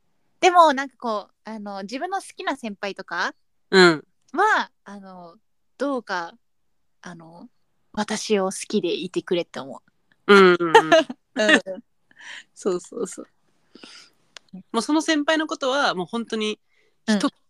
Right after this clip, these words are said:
Speaker 1: うん。
Speaker 2: 人としてですね、好きだと思うけど、なんていうか、本当に
Speaker 1: うん。
Speaker 2: ショッピングとかも行けるし、みたいな感じな。友達とはでもまた違うのか。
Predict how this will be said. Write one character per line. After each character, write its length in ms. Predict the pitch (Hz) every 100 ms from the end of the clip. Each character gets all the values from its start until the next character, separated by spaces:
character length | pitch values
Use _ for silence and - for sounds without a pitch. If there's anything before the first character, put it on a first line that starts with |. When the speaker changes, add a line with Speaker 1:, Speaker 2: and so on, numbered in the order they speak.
| -
Speaker 1:
う 40 |
ん。 40 | 175 -
Speaker 2:
人 260 | - - 285
と 120 | 349
し 60 | -
て 100 | 302
で 200 | 185 151
す 60 |
ね、 80 | 147
好 60 | -
き 140 | -
だ 100 | 156
と 100 | -
思 140 | 143 143
う 40 |
け 100 | 131
ど、 80 | 131
な 100 | 165
ん 60 | 160
て 80 |
い 40 | 139
う 60 |
か、 120 | - -
本 180 | 202
当 100 | 196
に 200 | 226 185 185
Speaker 1:
う 40 |
ん。 20 | _ _ _ _ _ _ _
Speaker 2:
シ 120 | -
ョ 40 | 214
ッ 20 |
ピ 180 | - 180
ン 40 |
グ 100 | 165
と 120 | 165
か 140 | 160 156
も 200 | 147 143
行 40 | _ _ _
け 140 | 180
る 100 | 175
し、 320 | 165 208 208 -
み 80 | 165
た 120 | 165
い 40 |
な 100 | 143
感 220 | - 165 156
じ 100 | 156
な。 200 | 151 - _
友 200 | - 330
達 180 | 381 -
と 60 |
は 80 | 202
で 60 | 165
も 100 | 156
ま 100 | 156
た 80 | -
違 180 | - 160
う 100 | 139
の 100 | -
か。 160 | -